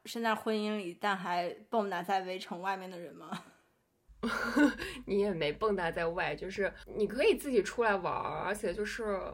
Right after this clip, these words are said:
Speaker 2: 我觉得之前比如说有一个朋友吧，就刚开始我们都是很野很自由的去玩儿，然后她有男朋友结婚了之后呢，她每次出来都会带着她那个老男友。
Speaker 1: 老男友。
Speaker 2: 而那个老男友呢，总会对我们，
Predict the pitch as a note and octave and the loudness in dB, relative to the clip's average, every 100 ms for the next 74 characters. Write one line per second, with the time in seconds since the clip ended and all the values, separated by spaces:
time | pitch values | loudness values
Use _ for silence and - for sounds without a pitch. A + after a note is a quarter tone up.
0 | - - G#3+ G#3 A#3+ D4 D4 D#4 D4+ - | -12 -6 -2 0 2 0 -2 -8 -8 -6
1 | B3 F#3+ A#3 A3 F#3+ G3+ A3+ A3 G#3+ - | -2 -2 -2 -4 -6 -6 -6 -6 -8 -12
2 | - - - F#3+ D2+ - - G#3 A3 - | -20 -18 -6 -4 -4 -6 -6 -4 -2 -4
3 | F3 E3+ D#3+ D#3 - - - - - - | -6 -4 -6 -6 -8 -16 -20 -20 -16 -6
4 | G#3 F3+ E3+ - G#3+ A3 G#3+ G3+ E3 - | -2 0 -2 -4 -4 -4 -4 -4 -6 -4
5 | F3 G3+ G#3 D#3 E3 F#3 - F3 E3+ G3+ | -4 -4 -6 -8 -4 -2 -2 -4 0 4
6 | F3 E3+ - F#3+ F3 - - G3+ A3+ C4 | 4 4 -2 -6 -6 -4 -4 -2 -2 -2
7 | A3 A3 - G3 F#3 F3+ - E3+ F#3+ G#3 | 0 0 -2 -4 -4 -4 -2 -2 0 0
8 | G#3+ G#3 G#3+ A3+ G#3+ G3 B3 D4 A#3 - | 0 -2 -4 -4 -4 -4 -8 -4 -2 -2
9 | - B3+ - A3 G3 D#3+ A#3+ B3 G#3+ F3+ | -4 -8 -4 0 2 2 -2 -2 2 0
10 | F#3+ F#3+ F#3+ D#3+ - - E3+ A2 G2 A2 | 0 -6 -6 -6 -6 0 2 2 2 0
11 | - - - - - - - - - A3 | 0 -8 -12 -14 -16 -20 -16 -10 -2 0
12 | A3+ G#3+ A3+ A3+ - G#3+ G3 G#3+ G3+ D3+ | 4 4 4 0 0 2 6 6 6 6
13 | D#3+ F#3 D#3 D3+ F3+ G3 A3+ B3+ B3 F3 | 6 4 4 2 4 8 12 12 12 12
14 | B3 | 10